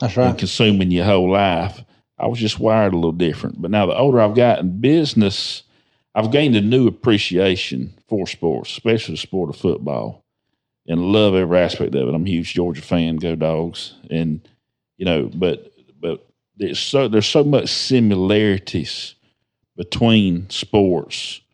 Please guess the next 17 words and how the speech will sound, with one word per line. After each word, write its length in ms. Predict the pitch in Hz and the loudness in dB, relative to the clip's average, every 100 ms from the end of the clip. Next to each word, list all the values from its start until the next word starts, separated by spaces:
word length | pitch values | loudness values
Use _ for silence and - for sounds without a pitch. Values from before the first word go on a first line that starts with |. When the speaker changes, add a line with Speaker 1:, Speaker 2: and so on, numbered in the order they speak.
| _ _ _ | _ _ _
Speaker 2:
you 120 | 85 | -4
know, 260 | 82 78 76 | -2 -2 -4
the, 280 | 71 85 - | -6 -6 -6
the 120 | 92 | -10
coaches 640 | - 117 113 110 98 92 | -2 2 2 2 -2 0
into 180 | 104 92 | 0 0
the 60 | 95 | 0
lives 460 | 95 92 90 87 | 2 2 2 0
of 80 | 90 | -2
the 60 | 78 | -2
students, 560 | - 98 87 73 - | -2 0 0 -2 -6
the 100 | - | -8
discipline 800 | 87 104 107 - - - 90 80 - _ _ _ _ - | -2 0 0 -2 -6 -2 -2 -4 -12 _ _ _ _ -6
and 140 | 82 | -6
the 220 | 78 - | -6 -4
life 420 | 92 117 120 113 | 0 2 2 -2
principles 880 | - 123 113 - 92 78 71 - - | 2 2 2 -2 -6 -6 -6 -8 -12